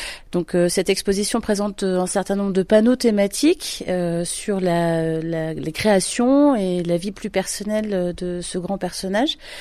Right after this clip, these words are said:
et qui est complétée, euh, par un certain nombre, euh, d'objets, euh, de documents, euh,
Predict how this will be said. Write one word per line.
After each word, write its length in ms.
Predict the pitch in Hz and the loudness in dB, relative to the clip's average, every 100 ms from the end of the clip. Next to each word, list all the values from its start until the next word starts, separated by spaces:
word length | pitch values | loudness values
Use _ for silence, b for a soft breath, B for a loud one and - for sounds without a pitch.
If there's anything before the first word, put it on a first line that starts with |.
| B B 185 | B B -6
et 40 | |
qui 140 | - | 0
est 60 | 196 | 2
complétée, 880 | 247 247 233 226 233 254 311 320 240 | 2 2 2 2 2 4 4 4 4
euh, 60 | 196 | 4
par 200 | 202 185 | 2 2
un 60 | |
certain 320 | 190 190 - | -2 -4 -2
nombre, 360 | 185 208 208 180 | -4 -4 -4 -2
euh, 260 | 180 175 170 | -2 -2 -2
d'objets, 920 | 185 180 185 214 226 226 196 175 170 | -2 0 2 2 2 2 0 0 -2
euh, 20 | 160 | -4
de 200 | 160 165 | -6 -2
documents, 720 | 196 - 214 208 214 220 190 | -2 -4 -2 -2 -2 -2 -2
euh, 240 | 160 160 | -2 -4